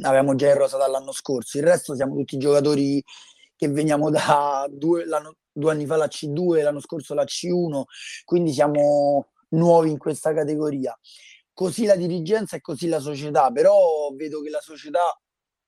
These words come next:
è piena di persone valide. Quest'anno hanno anche aggiunto un direttore sportivo, Matteo Ceti, che sta, sta ben figurando, quindi c'è, siamo pronti, ma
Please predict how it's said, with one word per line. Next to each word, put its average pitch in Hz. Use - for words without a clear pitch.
è 143
piena 165
di 151
persone 147
valide. 190
Quest'anno 143
hanno 135
anche 147
aggiunto 139
un 139
direttore 139
sportivo, 143
Matteo 139
Ceti, 139
che 127
sta, 127
sta 143
ben 151
figurando, 165
quindi 180
c'è, 147
siamo 180
pronti, 214
ma 156